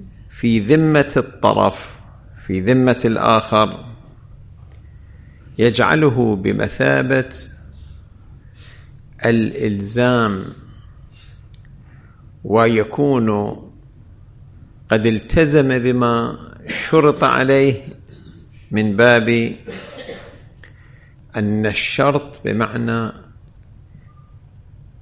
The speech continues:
الإلزام. الإلزام في الواقع لا يأتي من لا شيء،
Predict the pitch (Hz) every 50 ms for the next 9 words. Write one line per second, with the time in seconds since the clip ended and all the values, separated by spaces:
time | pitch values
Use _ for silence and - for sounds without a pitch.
0 | - - - - 104 98 87 78 90 95 92 92 - 95 87 78 65 - - -
1 | - - - - - - - - - - - - - - - - - - - -
2 | - - - - - - - - - - - - - - - - - - - -
3 | - - - 156 180 180 170 - 156 160 156 143 139 139 156 151 147 143 143 139
4 | 135 135 - - - - - - - - - - - - - - - - - -
5 | - - - - - - - - - - - - - - - - - - - -
6 | - 113 107 110 113 127 147 151 151 143 - - 135 - - - - - - -
7 | - - - - - - - - - - - - _ - - - - - - -
8 | - - 113 120 139 151 160 165 160 147 139 131 - - - - - - 120 113
9 | 107 101 101 104 104 104 104 98 95 92 90 - - - - - - - - -
10 | - - - - - - - - - - - - - - - - - - - -
11 | - - - - 95 110 107 104 101 - - - 104 98 92 82 78 - -